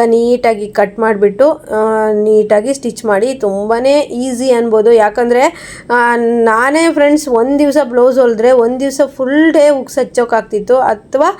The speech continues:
ಮಿನ್-, ಏನಾದ್ರೂ ನಾವು ಹುಕ್ಸ್ ಹಚ್ಚೋದಕ್ಕೆ ಇಟ್ಕೊಂಡ್ರೆ ಅವ್ರು ಕರೆಕ್ಟಾದ ಟೈಮಿಗೆ ರಜೆ ಮಾಡಿದಾಗ ನಮಗೆ ತುಂಬಾನೇ ಪ್ರಾಬ್ಲಮ್ ಆಗ್ತಾಯಿತ್ತು. ಈಗ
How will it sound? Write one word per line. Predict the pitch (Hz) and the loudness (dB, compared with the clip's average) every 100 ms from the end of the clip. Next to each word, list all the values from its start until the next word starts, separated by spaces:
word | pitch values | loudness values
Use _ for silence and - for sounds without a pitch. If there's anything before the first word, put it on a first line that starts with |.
| - - - | -12 -20 -8
ಮಿನ್-, | 247 285 285 | -2 0 2
ಏನಾದ್ರೂ | 277 269 262 262 269 262 285 262 | 2 4 4 2 0 0 0 2
ನಾವು | 254 247 262 | 2 2 0
ಹುಕ್ಸ್ | 240 - | -2 -2
ಹಚ್ಚೋದಕ್ಕೆ | 254 254 226 - | -4 -4 -6 0
ಇಟ್ಕೊಂಡ್ರೆ | 240 - 240 220 247 | 0 0 -2 2 2
ಅವ್ರು | 233 269 277 | 2 0 0
ಕರೆಕ್ಟಾದ | 247 220 220 269 262 | 0 -2 -2 -2 0
ಟೈಮಿಗೆ | 269 247 254 254 | 0 -2 0 2
ರಜೆ | 208 208 | 2 2
ಮಾಡಿದಾಗ | 254 233 208 185 185 240 | 0 0 0 0 -2 -2
ನಮಗೆ | 233 233 | -2 -4
ತುಂಬಾನೇ | 233 208 220 254 277 | -2 -4 -2 0 0
ಪ್ರಾಬ್ಲಮ್ | 285 240 214 226 | 0 -2 0 -2
ಆಗ್ತಾಯಿತ್ತು. | 214 196 208 196 247 359 - - - - _ - - - - | -4 -4 -4 -2 0 -2 -4 -20 -20 -20 _ -20 -20 -20 -16
ಈಗ | - | -6